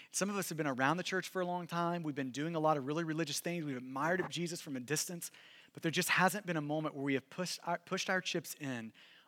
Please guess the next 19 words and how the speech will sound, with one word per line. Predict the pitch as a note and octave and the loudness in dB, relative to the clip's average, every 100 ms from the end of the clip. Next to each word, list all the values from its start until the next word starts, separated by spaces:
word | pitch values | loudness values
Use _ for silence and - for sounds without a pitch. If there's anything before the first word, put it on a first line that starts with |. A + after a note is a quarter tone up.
| - | -4
on | C3+ | -2
his | A#2 D3 F#3 F3+ | 0 2 2 4
life, | E3 D#3+ E3+ - _ | 4 4 2 -4 _
his | - C3 | -4 -2
death, | A#2+ D3+ D#3+ - | 4 6 6 0
and | C#3+ | -10
his | A2+ C#3+ D3 | -6 -4 2
resurrection | E3+ D3 C#3+ B2+ - B2 A#2+ - - _ | 2 2 0 0 0 -4 -8 -12 -20 _
being | - D3 C3+ | 0 2 2
the | C3 | 0
way | C3+ D3+ C#3 | 4 6 4
that | C#3+ | 0
we | C3+ | -2
have | B2+ | -2
been | C3 | -2
made | B2+ B2 | -2 -2
right | A#2+ A#2 A#2 | -2 -4 -6
with | - | -12
God. | G#2+ G2 | -10 -12